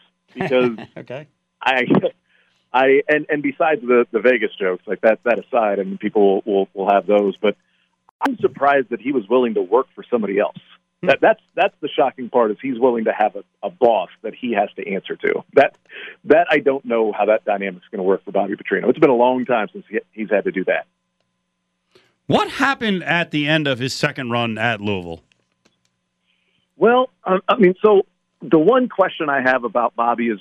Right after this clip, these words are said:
Speaker 1: you know, when he got back into football after the, the Arkansas issue that took place, and then he was at W K U for a year, and, and by the way, his offensive coordinator was Jeff Brohm, who was at Purdue, and they won,
Speaker 2: <laughs>
Speaker 1: you know, their division and played for the Big Ten championship and is now at Louisville.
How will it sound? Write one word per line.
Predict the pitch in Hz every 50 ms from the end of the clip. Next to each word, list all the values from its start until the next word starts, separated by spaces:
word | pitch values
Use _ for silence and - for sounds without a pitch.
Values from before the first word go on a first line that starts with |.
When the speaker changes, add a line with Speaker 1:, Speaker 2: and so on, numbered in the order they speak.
| - - -
Speaker 1:
you | 131
know, | 127
when | 117 117 117 107
he | 127
got | 127 - 131 170 - -
back | 175 151 131 -
into | 147 131 120 110
football | - - 120 107 - - 113 110 104 104 113 - -
after | 107 107 107 _ _ - 117 107
the, | 98 104 104 104 _ _
the | - 107
Arkansas | 107 110 107 - - 104 92 - 110 107 107 104 107 101 _ -
issue | - 107 - - 117 95
that | 107 - -
took | 110 104 - _
place, | - 107 107 104 107 104 -
and | 113 104
then | 107 104 - _ _ _ _ _ _
he | - 131
was | 127 117 127
at | 131 -
W | - 120 127 139 147 139
K | - 143 127
U | 120 123 123 - -
for | 120 113
a | 110
year, | 101 98 107 107 104 104 104 101 98 _ _ _ _ _ _ _ _ _ _ -
and, | 123 123 117 113 110 110 113 - 113
and | 110 98
by | 110 113
the | 117
way, | 110 98
his | 113 107 113
offensive | 107 101 - - 98 - -
coordinator | - 113 113 113 107 101 95
was | - - -
Jeff | - 117 107 - -
Brohm, | 127 143 143 113 98 92 90 87
who | 98 98 95 98 95 98 _ -
was | 98 92 87
at | 101 - -
Purdue, | 90 95 - 113 120 127 131 123
and | 113 101
they | 95 98
won, | 98 107 104 101 104 101 170 - _ _ _
Speaker 2:
<laughs> | _ _ -
Speaker 1:
you | 107
know, | 98 95
their | 117 127 131
division | 127 113 110 110 - -
and | 104 95
played | - 113 110 104 -
for | 101
the | 95
Big | 90 107 101 -
Ten | - 104 101
championship | - 131 139 151 - 123 104 - 107 -
and | - 98
is | 95 87
now | 104 107 - 104
at | - 110
Louisville. | 135 180 190 147 117 117 110